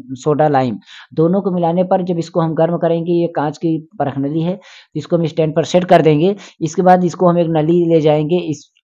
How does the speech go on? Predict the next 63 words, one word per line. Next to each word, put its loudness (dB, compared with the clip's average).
टब 0
पर, -10
टस 0
में -4
देख-, -2
टब 4
में 0
देखते 0
हैं 2
निकास 2
नली 0
जो 4
लगाए 2
हैं 2
वो 2
मीथेन -2
गैस 0
इसमें -4
से -8
निकाल -4
रही -16
है। -20
बस -4
ये 0
इसमें -6
बोला 2
जा 4
रहा 4
है 2
कि -4
यहाँ -2
पर -4
जो -2
भी -2
चीज़ें -4
सोडियम -2
एसीटेट, -2
सोडा 0
लाइम, 0
सोडियम -2
एसीटेट -4
हमने -2
जोड़ा, 0
सोडा 0
लाइम 0
जोड़ा 2
और 0
दोनों 0
जोड़ने -2
पर -2
यहाँ -4
पर -4
तैयार -2
हो -4
जाएगा -4
आपका -8
मीथेन -6
गैस। -16
ये 0
हो 0
गई -2
मीथेन -6
गैस, -8